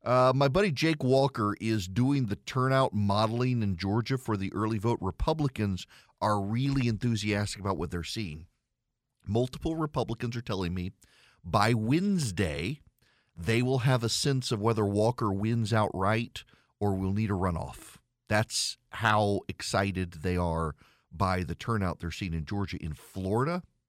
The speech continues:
the turnout for Ron DeSantis is through the roof. In Ohio, what's taking shape there is a massive surge for J D Vance at the end.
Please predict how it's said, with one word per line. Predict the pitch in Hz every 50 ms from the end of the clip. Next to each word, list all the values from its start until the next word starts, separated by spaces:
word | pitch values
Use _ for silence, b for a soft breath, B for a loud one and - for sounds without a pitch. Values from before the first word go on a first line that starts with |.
| _ b b b b b b b b b
the | b 101
turnout | - - - 127 131 131 135 131 -
for | - - 117
Ron | 104 107 107 113 113 92
DeSantis | 95 - - 127 120 123 - 127 - - -
is | 101 95 87 -
through | - 101 107 98
the | 92
roof. | 87 82 92 104 123 165 170 - - - - - _ _ _ _ _ _ b b b b b b b b b -
In | 117 117
Ohio, | 113 110 104 104 92 - - 123 120 131 143 156 165 170 165 160 - -
what's | 107 107 104 - -
taking | - 131 123 - - 104 104
shape | 95 - - - 123 123 - -
there | 101 120 120 123 127 127 - -
is | 110 107 92 104
a | 98 95
massive | 90 92 95 104 110 117 117 - - 131 120 113
surge | - - - - 110 107 110 110 110
for | - - 107
J | 92 90 101 101
D | 98 95 92
Vance | 87 90 87 92 98 113 -
at | - 87
the | - 82 -
end. | - 82 78 82 92 113 127 131 -